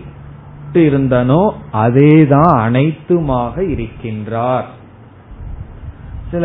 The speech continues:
பேர்த்துக்கெல்லாம் அந்த நாம ரூபத்தை சொன்னாதான் பக்தி வரும். அதனால எந்த கோயிலுக்கு போனாலும் முதல்ல அதைத்தான் சொல்லுவார்கள்.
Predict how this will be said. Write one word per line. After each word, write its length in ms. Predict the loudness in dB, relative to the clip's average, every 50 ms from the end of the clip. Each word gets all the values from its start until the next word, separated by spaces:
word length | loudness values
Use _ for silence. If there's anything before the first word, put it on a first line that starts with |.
| -2
பேர்த்துக்கெல்லாம் 920 | -2 -2 0 0 0 0 -2 -2 -4 -4 -4 -2 -2 -2 0 0 0 0 0
அந்த 400 | -2 -2 -2 -4 -2 0 0 2 2 0 -2 -4
நாம 420 | -2 0 0 2 2 2 2 2 2
ரூபத்தை 480 | 2 2 0 0 -2 -4 -4 -4 -6 -6
சொன்னாதான் 600 | -6 -4 -4 -2 -2 -2 -2 -2 -2 -2 0 -2
பக்தி 360 | -4 -4 -6 -4 -4 -2 -2
வரும். 320 | -2 -2 -4 -4 -8 -12 -14 -20 -20 -20 -20 -18 -12 -8
அதனால 320 | -4 -2 0 0 2 2 0 0
எந்த 280 | -2 -2 -2 0 0 0 0 0
கோயிலுக்கு 540 | 0 0 2 2 2 0 0 -2 -4 -6 -6
போனாலும் 560 | -4 -4 -2 -2 -2 -2 0 0 -2 -2 -4 -8 -8 -6
முதல்ல 460 | -6 -4 -2 -2 -2 -2 0 0 -2 -2
அதைத்தான் 400 | -2 -2 -4 -4 -6 -6 -4 -4
சொல்லுவார்கள். 600 | -2 -2 0 0 0 0 -2 -4 -8 -12 -14